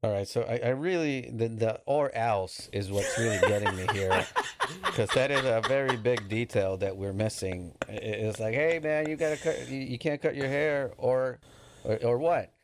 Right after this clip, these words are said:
Speaker 1: Else?"
Speaker 2: I mean, I'm, I'm,
Speaker 1: Okay.
Speaker 2: I'm guessing the else is probably, "Or we're gonna kick you out of the class because you're distracting the ladies with that sexy fucking Fabio hair." Let me see if
Speaker 1: Is
Speaker 2: I
Speaker 1: that
Speaker 2: can
Speaker 1: what it
Speaker 2: share
Speaker 1: is?
Speaker 2: the, uh, the story source with the picture so you can see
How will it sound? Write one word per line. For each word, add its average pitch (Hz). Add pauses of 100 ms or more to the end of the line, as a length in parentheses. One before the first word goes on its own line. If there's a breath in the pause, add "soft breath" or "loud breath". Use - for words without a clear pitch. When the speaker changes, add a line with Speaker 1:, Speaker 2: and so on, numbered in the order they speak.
(300)
Speaker 1:
Else?" 117
Speaker 2:
I -
mean, 175
I'm, 185
I'm, -
Speaker 1:
Okay. 151
Speaker 2:
I'm 147
guessing 196
the 170
else 170
is 143
probably, 143
"Or 147
we're 131
gonna 127
kick -
you 170
out 190
of 185
the 190
class 135
because 139
you're 131
distracting 147
the 151
ladies 160
with 117
that 143
sexy 147
fucking 139
Fabio 131
hair." 104 (100)
Let -
me 180
see -
if -
Speaker 1:
Is -
Speaker 2:
I -
Speaker 1:
that 135
Speaker 2:
can -
Speaker 1:
what 113
it -
Speaker 2:
share 147
Speaker 1:
is? 127
Speaker 2:
the, 131
uh, 110 (260)
the 151
story 123 (160)
source 123
with 113
the -
picture 123
so -
you 117
can 104
see 117